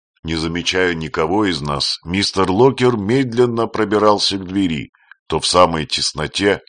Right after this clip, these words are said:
то в более редкой толпе. Я весьма ясно заметил движение его руки в то время, когда он проходил мимо низенького плотного человека, прилично одетого в скромное серое платье.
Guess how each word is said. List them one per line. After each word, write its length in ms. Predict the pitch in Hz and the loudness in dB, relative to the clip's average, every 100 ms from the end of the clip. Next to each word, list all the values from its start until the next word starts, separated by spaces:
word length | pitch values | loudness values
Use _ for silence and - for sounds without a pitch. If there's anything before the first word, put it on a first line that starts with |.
| - | 0
то 140 | 82 | 0
в 100 | 67 | 0
более 420 | 64 123 131 120 | 2 4 6 6
редкой 380 | 82 85 - 87 | 4 0 -2 -6
толпе. 540 | - 82 71 - 60 - _ _ _ _ - | -4 -4 -6 -8 -8 -10 _ _ _ _ -4
Я 180 | 67 | -2
весьма 340 | 76 76 - 87 | 0 -2 0 0
ясно 440 | 90 107 78 76 | 2 2 0 -2
заметил 480 | 69 82 85 85 80 | -2 0 0 -2 -4
движение 600 | 71 85 76 87 82 80 | -2 -2 0 0 -2 -4
его 280 | 73 80 82 | -4 -2 -2
руки 320 | 80 69 82 | -2 -4 -8
в 100 | 71 | -8
то 160 | - 71 | -6 -4
время, 460 | 69 90 92 76 - - - | -2 -2 -2 -4 -8 -18 -6
когда 320 | - 78 78 | -2 2 2
он 260 | - 135 147 | 4 2 0
проходил 500 | 127 117 117 107 117 | 0 2 2 2 2
мимо 300 | 101 110 90 | 2 2 2
низенького 720 | 80 104 117 101 87 95 92 | 0 0 0 -2 -2 -2 0
плотного 560 | 90 85 101 - 98 98 | -2 0 0 0 -4 -2
человека, 720 | - 117 107 104 73 - - - _ _ | -2 -2 0 0 -2 -4 -10 -12 _ _
прилично 600 | 107 107 131 175 - 139 | 2 4 4 0 -2 -2
одетого 560 | 131 113 101 117 214 98 | 2 2 4 2 4 2
в 60 | - | 2
скромное 600 | - 85 95 95 92 85 | 0 2 2 2 -2 -2
серое 460 | - 85 78 76 | -2 -2 -2 -2
платье. 600 | 71 71 62 - - - | -2 -2 -2 -2 -8 -10